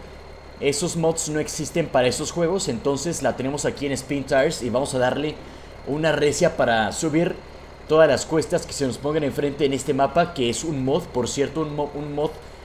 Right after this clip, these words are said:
eh, mapa. Vamos a ver por dónde nos vamos a meter para, para empezar el recorrido. Por cierto, pues vamos a darle por donde nos ins-, por donde nos llega el, la ruta, ¿no? Tenemos unas rutas muy interesantes por aquí.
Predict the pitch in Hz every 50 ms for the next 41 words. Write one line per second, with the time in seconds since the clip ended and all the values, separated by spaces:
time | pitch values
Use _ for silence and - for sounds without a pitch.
0 | - - - 131 135 131 123 113 107 92 101 107 123 123 123 - 165 185 175 -
1 | - - - - 135 160 170 - 143 139 131 - 175 151 147 143 151 160 135 110
2 | 139 147 151 - 120 113 110 104 160 175 170 - 156 127 117 104 92 - - -
3 | - - - - - - - - - - - - - - - - - - 135 135
4 | 127 117 127 123 170 185 185 - 151 143 127 123 131 127 117 - 151 143 139 156
5 | 165 202 202 - - 131 117 - 160 175 170 170 - 214 - - 147 127 110 117
6 | - 208 208 208 185 160 135 113 107 - - - - - - - - - 123 127
7 | 143 156 170 202 208 208 151 135 131 123 117 113 117 117 113 110 104 104 - -
8 | 127 113 107 - - - - - 127 120 120 123 123 123 127 120 120 117 127 147
9 | 147 196 190 160 135 117 104 - - - - - - - - - - 104 110 113
10 | 113 113 143 139 - - 120 123 135 135 147 156 160 170 170 170 175 170 170 143
11 | 139 143 151 151 165 165 139 139 143 143 151 147 156 131 123 131 139 131 127 131
12 | 120 - - 131 123 117 107 - - 151 185